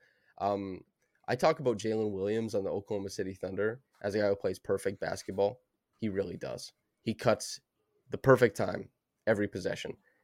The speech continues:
He finishes possessions. He's a guard who can roll. He's a guard who can finish at the bucket through contact. He hits threes. He has, like, these self-creation chops. Grady doesn't have all of that, but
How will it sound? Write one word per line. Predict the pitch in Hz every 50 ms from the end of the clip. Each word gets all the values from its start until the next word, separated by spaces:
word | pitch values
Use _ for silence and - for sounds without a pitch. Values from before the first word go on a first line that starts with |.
| _ _
He | 113 104
finishes | - - 143 143 135 - - 120 104 -
possessions. | - 107 95 - 85 - - - - - - _ _ - _ _
He's | _ 117 104 110
a | 110
guard | 98 107 113 117 117 113 113
who | 110 113 101
can | - 107 - - 90 95
roll. | 98 110 104 95 92 87 - - - _ _ _ _ _ _
He's | - 110 98
a | 113
guard | 101 113 113 110 110
who | 120 101
can | - 101 98
finish | - - 113 104 104 - -
at | 98
the | 90 85
bucket | - 92 92 - - - 73 -
through | - 95 90
contact. | - 95 95 101 - - - - - - _ _ - _
He | - 110
hits | 104 113 113 - - -
threes. | - 95 98 98 104 110 - - - _ _ _ _
He | 104 110
has, | 110 107
like, | 107 104 98
these | 104 101 95
self-creation | - - 107 104 - - - 98 95 - - -
chops. | - - - - - - - - _ _ _ _ _ _ _ _
Grady | _ 110 120 135 160 170 180 185
doesn't | 147 147 139 120 123 117
have | 113 101 87 - - -
all | 98 110 117 120 113
of | 98 90
that, | 107 104 95 76 60 - - _ _ _ _ _ _ _ _ _ _
but | - 113 -